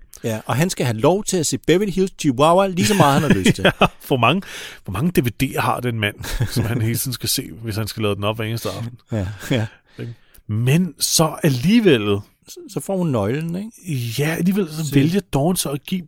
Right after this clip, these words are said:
Speaker 2: Beth en nøgle til et medicinskab.
Speaker 1: Ja.
Speaker 2: Noget medicin, som Carol tilsyneladende har brug for.
Speaker 1: Mm.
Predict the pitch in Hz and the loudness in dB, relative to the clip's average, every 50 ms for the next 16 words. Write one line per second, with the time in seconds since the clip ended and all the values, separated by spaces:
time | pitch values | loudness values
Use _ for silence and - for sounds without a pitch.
0 | - - 147 147 - - 147 135 127 117 113 113 107 107 104 98 101 107 120 139 | -4 -4 -4 -4 -2 -4 -4 -2 -2 -2 -4 -4 -4 -4 -2 -2 0 0 0 0
1 | 170 170 160 _ _ _ - - - 131 120 120 120 117 123 - - - - 117 | -2 -2 -4 _ _ _ -14 -10 -8 -6 -4 -4 -4 -4 -2 -2 -2 -4 -6 -8
2 | 165 151 - - - - - 110 117 120 113 113 117 110 117 - - - 226 196 | -10 -10 -8 -10 -10 -8 -6 -4 -2 -2 -2 -2 -4 -4 -2 -2 -2 -2 -2 -4
3 | - 151 - - 143 127 - - - 107 104 110 120 135 143 139 - - 131 - | -6 -8 -8 -6 -8 -8 -8 -6 -4 -2 -2 -2 -2 -2 -4 -4 -6 -8 -6 -4
4 | - 139 139 135 117 110 113 123 117 110 110 - 160 180 165 - - 104 - - | -2 -2 -2 -2 -4 -6 -6 -6 -6 -6 -4 -2 -4 -4 -4 -4 -6 -6 -6 -4
5 | - 127 127 120 110 107 | -2 0 0 0 -2 -4